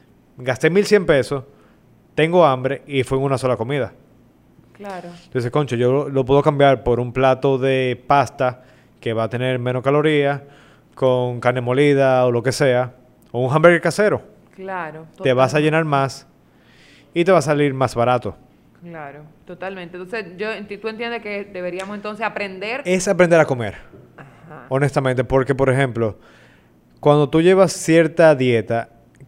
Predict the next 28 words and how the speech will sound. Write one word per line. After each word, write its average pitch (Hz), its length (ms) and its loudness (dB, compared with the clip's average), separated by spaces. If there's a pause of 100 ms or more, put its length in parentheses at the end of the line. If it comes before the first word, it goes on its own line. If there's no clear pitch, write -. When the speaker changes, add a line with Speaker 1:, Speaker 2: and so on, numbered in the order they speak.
(240)
Speaker 1:
todas 165 260 6
las 165 140 0
dietas 156 340 2
tienen 143 240 2
una 143 160 0
restricción. 117 640 -4 (880)
Y 143 160 4
cuando 143 320 2
tú 180 140 2
sigues 185 380 2
una 175 140 0
restricción 147 540 2
por 135 120 4
mucho 143 220 0
tiempo, 139 240 0
se 120 80 -2
vuelve 127 220 2
un 143 100 0
hábito 131 480 2 (680)
y 160 480 4
ya 156 220 6
es 170 160 0
algo 156 220 2
que 151 80 4
tú 151 140 0
vas 151 300 4 (320)
a 139 160 0
satanizar. 123 760 -2